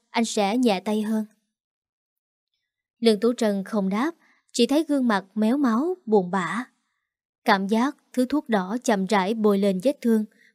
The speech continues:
mới đau đến nỗi không tả được. Nhưng nếu không bôi thuốc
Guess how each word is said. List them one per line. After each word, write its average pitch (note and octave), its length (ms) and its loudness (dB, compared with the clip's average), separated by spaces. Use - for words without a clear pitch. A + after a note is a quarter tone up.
mới C4+ 160 4
đau A3 300 0
đến C#4 180 0
nỗi G#3+ 340 2
không D4 220 -2
tả G3 320 -4
được. G3 220 0
Nhưng B3 180 4
nếu A#3 220 2
không A3+ 200 -4
bôi G3 180 -2
thuốc B3+ 280 -4